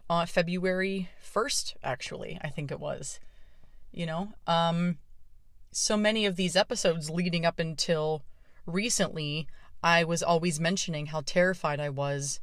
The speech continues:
at the idea of losing my mother. And so, obviously, the number one fear was my mom can't get covid. The number two fear was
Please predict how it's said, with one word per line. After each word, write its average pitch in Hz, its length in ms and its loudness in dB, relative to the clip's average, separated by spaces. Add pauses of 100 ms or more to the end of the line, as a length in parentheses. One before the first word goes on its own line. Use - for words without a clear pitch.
(560)
at 170 100 -2
the 160 140 -2
idea 160 560 2
of 143 420 -2 (420)
losing 165 400 0
my 147 120 -2
mother. 151 500 0
And 160 220 0
so, 151 560 4 (1160)
obviously, 160 920 2 (1500)
the 165 160 2
number 175 260 6
one 151 160 0
fear 180 320 0
was 147 440 0
my 160 160 -2
mom 165 260 2
can't 175 340 -2
get 170 160 -4
covid. 190 420 0 (1400)
The 185 120 4
number 165 360 0 (140)
two 240 240 -2
fear 165 320 -4
was 147 380 2